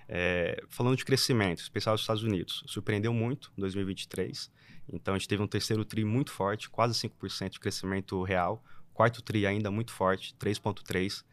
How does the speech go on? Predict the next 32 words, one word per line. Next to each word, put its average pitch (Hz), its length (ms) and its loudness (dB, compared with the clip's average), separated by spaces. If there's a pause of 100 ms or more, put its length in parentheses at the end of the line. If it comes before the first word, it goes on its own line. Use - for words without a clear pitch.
(140)
foi - 140 -6
revisto 98 400 0
agora 92 240 2
essa 95 120 -6
semana. 90 460 -4 (500)
É, 87 640 0 (380)
a 101 140 2
gente 120 240 2
entende 120 340 2
que 117 140 -2
pra 127 200 6
vinte 123 200 2
e - 60 -6
quatro 120 340 4
o - 20 -16
crescimento 113 400 -2
não 113 100 0
seja 110 320 0 (160)
tão 120 200 4
forte 113 560 0 (320)
assim, 98 400 0 (400)
né? 95 160 -4
A - 20 -2
discussão 147 340 0
é 143 60 8
se - 100 2
ele 143 120 4
vai 131 180 6
continuar 113 360 -2
resiliente 107 520 0
ou 123 40 0
não, 123 220 -2